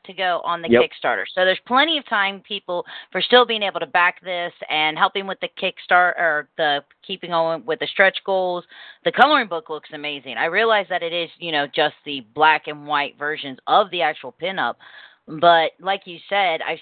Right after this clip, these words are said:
Speaker 1: seen so many people go, "Ooh, color." And people really do like to color.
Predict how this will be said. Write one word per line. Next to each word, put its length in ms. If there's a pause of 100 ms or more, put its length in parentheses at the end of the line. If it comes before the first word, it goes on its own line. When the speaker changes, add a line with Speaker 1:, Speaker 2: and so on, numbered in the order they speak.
Speaker 1:
seen 280
so 80
many 160
people 240
go, 240
"Ooh, 340 (180)
color." 520
And 260
people 240
really 260
do 220
like 220
to 80
color. 320